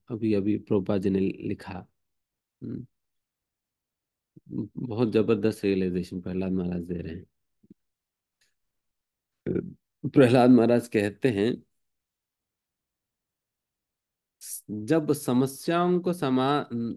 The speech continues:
समाधान करने के लिए जब कोई सॉल्यूशन मैं अपनाता हूँ, बाद में पता चलता है वो सॉल्यूशन ही बड़ी समस्या बन गई।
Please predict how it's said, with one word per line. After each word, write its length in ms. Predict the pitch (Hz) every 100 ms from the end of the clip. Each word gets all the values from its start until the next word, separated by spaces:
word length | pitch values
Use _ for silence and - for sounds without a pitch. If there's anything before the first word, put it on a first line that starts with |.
| - - - 98 110 104 -
समाधान 720 | - 123 127 127 127 160 175
करने 380 | 160 147 151 156
के 140 | 151
लिए 240 | 147 147 156
जब 240 | 147 139
कोई 260 | 147 135 127
सॉल्यूशन 580 | 131 120 131 143 156
मैं 140 | 160 156
अपनाता 520 | 135 131 135 143 143
हूँ, 360 | 120 107 151 208 _ _ _ _ _ _ _ _ _ _ _ _ _ _ _ _ _ _ -
बाद 420 | - 123 135 143
में 120 | 170
पता 280 | 160 147 160
चलता 320 | 151 147 151
है 60 | 156
वो 140 | 135
सॉल्यूशन 800 | 127 139 139 151 175 175 160 160
ही 340 | 151 196 202 - _ _ -
बड़ी 420 | 127 120 143 151
समस्या 460 | 143 120 117 - 117
बन 180 | 110 104
गई। 240 | 104 107